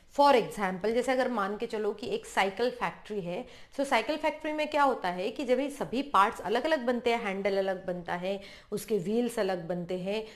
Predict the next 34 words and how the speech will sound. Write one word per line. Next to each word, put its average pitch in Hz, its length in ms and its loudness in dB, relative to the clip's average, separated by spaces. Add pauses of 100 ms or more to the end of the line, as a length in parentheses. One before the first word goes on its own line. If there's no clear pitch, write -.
(140)
और 285 100 4
सभी 320 320 2
चीज़ें 359 340 0
अलग-अलग 294 520 4
चीज़ें 254 640 -4
ब-, 190 220 0
बनती 190 260 -2
है, 311 60 0
और 320 100 2
लास्ट 214 460 0
में 302 100 -4
जब 320 160 -4
सब 349 280 -4
चीज़ें 294 340 -2
बन 214 200 -4
जाए, 202 320 0 (280)
तो 269 60 0
लास्ट 208 340 2
में 277 200 0
काम 190 260 -2
क्या 269 140 2
बचा 277 240 2
हुआ 311 120 4
है? 370 80 -2
सबको - 320 -6
असेंबल 185 560 -2
करना। 160 420 -10 (400)
तो 392 360 4 (160)
कितने 302 460 -2
दिनों 262 360 0
में 202 360 -4
कितनी 302 420 -6
साइकिल्स 254 760 -4
बनेगी, 202 720 -6